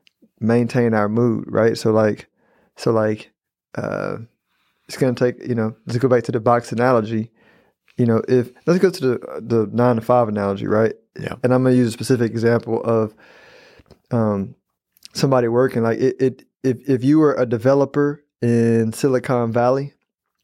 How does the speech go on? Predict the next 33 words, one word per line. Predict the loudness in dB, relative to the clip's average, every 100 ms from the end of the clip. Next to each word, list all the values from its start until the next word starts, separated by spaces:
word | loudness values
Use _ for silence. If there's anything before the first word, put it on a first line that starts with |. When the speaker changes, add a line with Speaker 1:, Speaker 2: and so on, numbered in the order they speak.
| _ _ _ _ -20 -16 -2
Speaker 1:
over | 0 0
the |
last | 2 2 0 0
decade, | -2 0 0 0 -4 _ -20 _ _ -4
you | 2
made | 2 2
lots | 2 2 0
of | -4
money, | 0 0 -4 -10 -4
right? | 0 0 0
You | 0 2
were, | 2 -2 -4 -20 _
like, | -6 -6 -10 _
you | -4
could | -2 -4
demand | -2 2 2 2
the |
job | 2 2 2 0
you | -2
want. | 0 0 -2 -8 _ _ -6
They | -2
had | -2 -2
to |
pay | -2 0
you | 2 2
a |
lot | 2 0
of | 0
money | -2 -2 -2 -4 _ _ _ -6
because | -6 -2 0 0 -4 _ _ _ -4
developing | -2 2 2 2 -2 -2 0
was | 0 0
a | 0